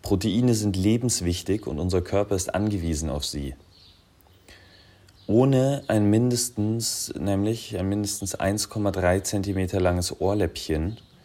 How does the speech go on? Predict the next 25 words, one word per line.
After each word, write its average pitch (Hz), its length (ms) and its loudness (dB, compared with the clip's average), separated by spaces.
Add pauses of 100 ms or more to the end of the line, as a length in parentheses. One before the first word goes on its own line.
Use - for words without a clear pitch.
(320)
würdet 101 300 0
ihr 87 100 0
vermutlich 98 720 0
komplett - 760 -4
aus 82 200 -2
dem 80 180 -2
Gleichgewicht 78 920 -4 (120)
geraten. 78 600 -4 (1300)
Um 90 120 0
eine 92 200 6
ausgewogene 110 800 2
Ernährung 90 480 2
zu - 140 -6
sichern, 78 560 -4 (600)
solltet 110 440 0
ihr 120 160 0
also 98 200 -2
immer 127 460 -2 (140)
genügend 117 600 -2
Eiweiß 92 800 -2
in 80 140 -6
eure 78 240 -2
Nahrung 73 440 -2
einbauen. 67 540 -6 (320)
Hm? 143 200 -4